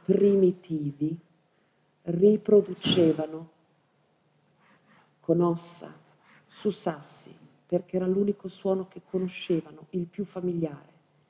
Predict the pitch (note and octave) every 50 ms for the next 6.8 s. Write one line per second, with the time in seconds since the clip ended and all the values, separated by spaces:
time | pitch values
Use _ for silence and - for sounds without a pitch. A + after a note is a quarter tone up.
0 | _ _ _ _ _ _ _ _ _ _ _ _ _ _ _ _ _ _ - F#3
1 | E3+ F3 E3+ E3+ F#3 A3 A3 - - - _ _ _ _ _ _ - - - -
2 | F3+ E3+ E3 E3 E3 E3+ - - E3 - - D3+ D#3+ D#3+ D#3 D#3+ D3 C#3+ - -
3 | - - _ _ _ _ _ _ _ _ _ _ _ _ _ _ _ _ _ _
4 | _ _ _ _ _ _ _ _ _ - - _ _ - - D3+ D3 C#3+ C#3 _
5 | _ _ _ _ _ _ _ _ _ _ _ _ _ _ _ _ _ _ _ _
6 | _ _ _ _ _ _ _ _ _ _ _ _ _ - C#3 C3+